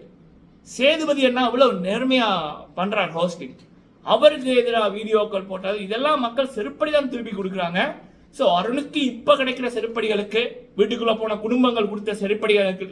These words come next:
செருப்படிகளுக்கு one of the main reason அர்ச்சனா போன வாட்டி பண்ண பி ஆர் வேலை, அப்புறம் அர்ச்சனா இந்த வாட்டி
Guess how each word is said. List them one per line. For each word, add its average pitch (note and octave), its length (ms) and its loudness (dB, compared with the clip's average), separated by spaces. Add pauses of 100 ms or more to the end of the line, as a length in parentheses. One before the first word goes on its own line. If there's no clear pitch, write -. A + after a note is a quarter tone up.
செருப்படிகளுக்கு G3+ 600 0 (1040)
one F#3+ 380 2
of D#4 220 4
the C#4 100 8 (160)
main B3 240 -4
reason A3+ 380 -4 (320)
அர்ச்சனா A#3 460 -2 (540)
போன A3 240 2
வாட்டி A3+ 260 0
பண்ண G3+ 260 -4
பி G#3 240 -10
ஆர் A3 160 4
வேலை, G#3+ 240 2 (460)
அப்புறம் A3+ 320 4
அர்ச்சனா C4 340 -2
இந்த A#3+ 280 -2
வாட்டி B3 320 0